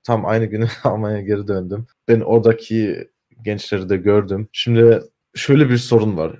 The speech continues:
Burada yaşayan Türk, Kürt, kardeş kardeş yan yana yaşayabiliyor. Yani biz bunları da görüyoruz. Yani böyle her yerde ayrımcılık yok ve senin dediğin gibi bence Almanya'daki durum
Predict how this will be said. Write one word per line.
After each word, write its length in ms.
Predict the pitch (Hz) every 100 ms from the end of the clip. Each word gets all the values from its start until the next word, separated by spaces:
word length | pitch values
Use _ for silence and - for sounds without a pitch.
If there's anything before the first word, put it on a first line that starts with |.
| -
Burada 400 | 120 139 139 135
yaşayan 600 | 123 120 127 117 135 - - -
Türk, 400 | 120 120 113 -
Kürt, 380 | 127 120 113 - _ _ _
kardeş 400 | 127 120 117 117
kardeş 400 | 101 98 113 113
yan 120 | 110
yana 300 | 101 104 104
yaşayabiliyor. 680 | 80 98 - 95 85 82 80
Yani 280 | 90 98 95
biz 160 | 98 - -
bunları 340 | 117 104 95
da 60 | 98
görüyoruz. 460 | 90 92 101 87
Yani 220 | 80 85 87
böyle 160 | 85 -
her 140 | - 113
yerde 320 | 107 104 104
ayrımcılık 680 | - 104 101 98 95 90 -
yok 300 | 101 113 -
ve 80 | 95
senin 260 | - 110
dediğin 260 | 104 104 113
gibi 280 | 101 101 107 -
bence 260 | 107 107 98
Almanya'daki 840 | 87 107 113 104 98 92 92 -
durum 340 | 98 98 101